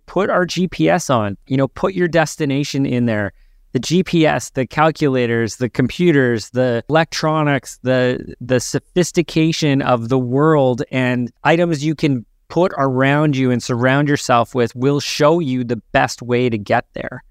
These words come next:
And this is what getting a coach is. This is what working with people who've been there, done that does, is it helps show you, you know, this is the path of least resistance to go from where you are now to where you wanna get to,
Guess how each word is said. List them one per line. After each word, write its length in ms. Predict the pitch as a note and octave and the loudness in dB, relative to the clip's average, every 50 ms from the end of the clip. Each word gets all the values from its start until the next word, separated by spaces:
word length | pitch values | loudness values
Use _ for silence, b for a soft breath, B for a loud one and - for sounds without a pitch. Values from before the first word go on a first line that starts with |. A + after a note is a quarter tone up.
| _ - | _ -2
And 460 | C#3 C#3+ C#3 C#3 C3+ C3+ C3 C3 B2 - | 0 0 2 2 2 0 0 -2 -4 -6
this 240 | B2+ C3+ F#3 F#3 - | -2 0 0 0 0
is 140 | G#3 F3 E3 | -4 -4 0
what 220 | D#3+ F3+ E3+ - _ _ - | 0 0 0 0 _ _ -2
getting 300 | C#3 D#3 D#3 D#3+ D#3 C#3+ | 0 0 2 2 0 -2
a 40 | - | -2
coach 380 | - - C#3+ D3 C#3+ - - | -2 -2 -2 -2 -2 -4 -6
is. 240 | A#2 A2 G#2+ G#2+ - | -6 -6 -6 -8 -2
This 180 | - D3+ - F3+ | -2 -2 0 0
is 120 | F3 D#3+ | -2 2
what 220 | D3+ D#3+ D3+ D3+ - _ _ _ _ _ - | 2 2 2 2 -2 _ _ _ _ _ -2
working 360 | B2+ D#3 E3 - - F3 D#3+ | 0 0 0 0 0 0 2
with 180 | D3+ C#3 - - | 0 0 -2 -4
people 320 | - D#3 D3+ - D#3+ C#3+ | -6 -4 -4 -2 -2 -2
who've 360 | A#2 C#3 B2+ A#2 G2+ _ - | -2 -2 -6 -6 -8 _ -2
been 240 | D3 C#3+ C#3+ D3 C#3+ | 0 2 2 4 2
there, 200 | C#3 C3 C3 B2+ | 2 2 2 2
done 340 | A#2 - C3 B2+ C3+ C3+ C3 | 2 2 2 2 2 2 2
that 300 | B2+ C3 B2+ A#2+ A#2 _ _ _ _ _ _ _ _ - | 2 2 0 -2 -4 _ _ _ _ _ _ _ _ 0
does, 360 | - C3+ B2+ A#2+ A#2 G#2+ A#2 | 2 4 4 4 2 0 0
is 160 | C3+ B2 A#2+ B2+ | 0 0 2 0
it 140 | C3+ - | 0 -2
helps 520 | - - - D3+ E3+ G3 G3 - - - - _ _ _ _ _ _ _ | -4 -2 0 2 2 2 2 -2 -14 -16 -16 _ _ _ _ _ _ _
show 340 | - - - D#3 E3+ F#3+ F#3+ | -12 -2 2 4 4 4 4
you, 540 | F#3 D3+ C3 A#2+ A#2 A2+ A2+ A2+ A2+ A#2 - _ _ _ _ _ _ _ - | 4 2 0 0 0 0 0 0 -2 -4 -6 _ _ _ _ _ _ _ -4
you 60 | B2 | -4
know, 100 | B2 A#2 | -2 -2
this 340 | A2+ G2 C3+ D#3 E3 - F#3+ | -4 -2 0 0 0 0 -2
is 160 | F3+ D#3 D3 | -4 -2 -2
the 80 | D#3 | -2
path 460 | C#3+ - - - B2+ B2 B2 B2 - B2+ | -4 -4 -4 -2 2 2 2 2 0 -2
of 120 | A2+ G#2+ | -4 -2
least 300 | A#2 A#2+ A#2 G#2 - - | 0 0 0 -2 -2 -2
resistance 640 | A#2+ A2 G#2 A#2 A2+ - - A2+ A2 G#2 - - | -2 0 2 0 0 0 0 -4 -4 -4 -4 -4
to 80 | - A#2 | -6 -2
go 180 | G#2 A2 A2 G#2+ | 0 0 0 0
from 220 | - A2+ G#2+ G#2+ | -2 -4 -4 0
where 240 | A2 A2+ A#2+ B2+ C3+ | 2 2 4 4 2
you 160 | C3+ C3+ B2+ | 2 2 4
are 200 | A#2 A2+ A2+ A2 | 4 4 2 2
now 440 | G#2+ G2+ G2 F#2+ G#2 G#2 G#2 G#2 - _ - - - _ - | 0 -2 -4 -4 -4 -6 -6 -8 -12 _ -20 -20 -20 _ -6
to 100 | - A#2+ | -2 0
where 220 | A2 A2+ A#2 A#2 A#2 | 2 4 4 4 4
you 120 | A2 G#2+ | 2 2
wanna 220 | G2+ G#2 G2+ G2+ | 0 0 0 -2
get 240 | G2 F#2+ G#2 - - | -2 -4 -6 -8 -8
to, 260 | - - - - - | -10 -10 -8 -8 -10